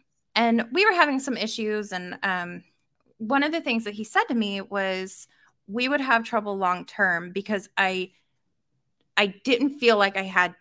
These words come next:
to chase you or fi-," right? Like, it was just very, he was into me, I was into him,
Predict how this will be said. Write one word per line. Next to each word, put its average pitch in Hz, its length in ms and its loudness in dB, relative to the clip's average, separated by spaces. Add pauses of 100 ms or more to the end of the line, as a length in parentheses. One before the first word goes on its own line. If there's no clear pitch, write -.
(100)
to 170 480 -6 (680)
chase - 460 -2
you - 280 -14 (240)
or 208 80 2
fi-," 208 240 4
right? 185 260 4
Like, 185 180 -2
it 170 80 -2
was 185 160 -6
just - 240 -6
very, 175 600 -2 (580)
he 214 220 -4
was 233 120 0
into 233 180 2
me, 220 440 0
I 220 100 8
was 208 140 2
into 208 140 2
him, 190 420 0